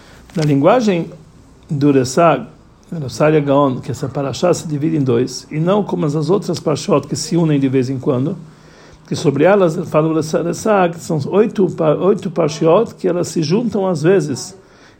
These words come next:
em grupos de dois, dois, e elas são chamadas, e são lidas em quatro Shabbatot. Então aqui nós vemos que Nitzavim e Vayelach, na verdade, eles são uma única Parashá,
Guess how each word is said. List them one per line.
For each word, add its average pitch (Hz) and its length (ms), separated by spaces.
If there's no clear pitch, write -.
em 156 220
grupos 175 380
de 151 80
dois, 156 320
dois, 151 560
e 160 100
elas 143 220
são 165 160
chamadas, 175 440
e 160 120
são 170 200
lidas 180 280
em 170 80
quatro 165 360
Shabbatot. 143 640
Então 139 180
aqui 135 160
nós 196 220
vemos 214 280
que 180 120
Nitzavim 156 380
e 226 60
Vayelach, 190 680
na 170 140
verdade, 190 400
eles 175 180
são 202 260
uma 190 180
única 233 360
Parashá, 131 520